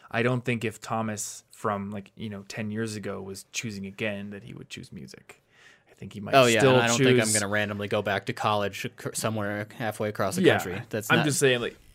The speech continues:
Speaker 1: you know, if it was like, "Oh, you must go back now, and you get to keep your career, and you get to keep the skills you built, the more practical ones." Okay, I'd go for that thing.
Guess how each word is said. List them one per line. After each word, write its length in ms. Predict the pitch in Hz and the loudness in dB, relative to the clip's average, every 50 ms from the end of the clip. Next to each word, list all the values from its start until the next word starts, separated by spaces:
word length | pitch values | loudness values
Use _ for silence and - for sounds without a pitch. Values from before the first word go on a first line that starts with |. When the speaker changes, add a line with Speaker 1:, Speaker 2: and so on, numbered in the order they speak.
| _ _ _ | _ _ _
Speaker 1:
you 140 | - 147 143 | -6 -4 -2
know, 40 | 143 | 0
if 160 | 131 143 127 | -2 -2 -2
it 20 | 135 | -2
was 120 | 131 120 120 | -2 0 0
like, 140 | 120 - - | -2 0 2
"Oh, 120 | - 165 | 4 6
you 140 | 160 160 165 | 6 6 4
must 180 | 165 151 135 143 | 2 0 2 2
go 80 | 143 | 2
back 200 | 139 135 123 - | 4 4 2 2
now, 400 | 139 147 147 131 117 110 110 107 95 | 2 4 4 4 4 2 0 -2 -4
and 200 | - 139 160 208 | -6 -6 -4 -4
you 60 | 233 | -2
get 100 | 285 277 | -2 -4
to 80 | 214 | -4
keep 180 | - 175 156 131 | -4 -6 -6 -6
your 80 | 120 - | -6 -8
career, 480 | - - 110 110 104 101 104 104 107 | -8 -8 -8 -6 -6 -4 -4 -4 -4
and 80 | 113 127 | -4 -6
you 60 | 139 | -6
get 100 | 147 123 | -8 -8
to 60 | 120 | -8
keep 160 | - - - | -10 -12 -12
the 80 | - - | -10 -10
skills 320 | - - - 76 71 85 | -8 -6 -6 -8 -8 -8
you 60 | 104 - | -12 -10
built, 200 | - 95 92 - | -8 -8 -8 -6
the 60 | - | -6
more 140 | 127 135 131 | -6 -6 -6
practical 460 | - 131 - - - - - 95 65 | -4 -6 -8 -8 -10 -12 -12 -12 -10
ones." 280 | 65 67 69 95 131 123 | -10 -12 -12 -12 -12 -8
Okay, 240 | - - 208 - 131 | -6 -6 -2 0 2
I'd 140 | 117 120 120 | 2 2 0
go 80 | 110 | -2
for 120 | - - - | -10 -10 -12
that 160 | - - - | -16 -16 -20
thing. 160 | - - - | -20 -20 -20